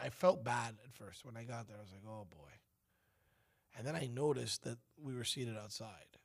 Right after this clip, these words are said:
which was fantastic for starters. I felt really good about seeing it because there was nobody outside. I was like, "Oh, this is great." And once you sit down,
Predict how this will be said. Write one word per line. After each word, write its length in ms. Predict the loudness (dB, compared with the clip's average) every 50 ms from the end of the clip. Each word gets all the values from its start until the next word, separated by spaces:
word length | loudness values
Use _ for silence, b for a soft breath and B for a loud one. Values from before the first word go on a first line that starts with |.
| _ _ -12
which 180 | -10 -8 -6
was 100 | -6 -6
fantastic 760 | -4 -4 -4 -6 -6 -6 -4 -2 0 0 0 -2 -6 -10 -12 -12
for 140 | -8 -8 -8
starters. 440 | -4 -2 -2 -2 -2 -4 -6 -8 -6 -6
I 20 |
felt 260 | -2 6 6 6 6 6
really 400 | 2 0 4 4 6 6 6 6
good 200 | 6 6 4 4
about 240 | 4 2 0 -2 -2
seeing 160 | 0 -2 -2
it 120 | -2 -4 -8 -8 -6
because 260 | -4 -2 -2 -2 -2
there 80 | -2 -2
was 160 | -4 -4 -6 -6 -6 -6 -4
nobody 720 | -2 -2 0 0 -2 -2 -4 -6 -8 -10 -10 -12 -14 -16 -16 -16
outside. 260 | -16 -16 -16 -16 -18 -18 -20 -20 -20
I 40 | -20
was 100 | -20 -20
like, 100 | -20 -20 -18 -16
"Oh, 140 | -14 -14 -14 -14
this 100 | -16 -16
is 260 | -18 -18 -20 -20 -20 _ -20
great." 460 | -20 -20 -20 -20 -18 -18 -18 -20 -20 _ _ -20 _ _ _ _ _ _ _ _ -20 -20 -20 -20 -20 -20 _ _ -6
And 80 | -2
once 220 | 2 2 2 2 2
you 80 | 2 4
sit 280 | 4 6 4 4 2
down, 500 | 4 2 4 4 2 2 0 0 -2 -4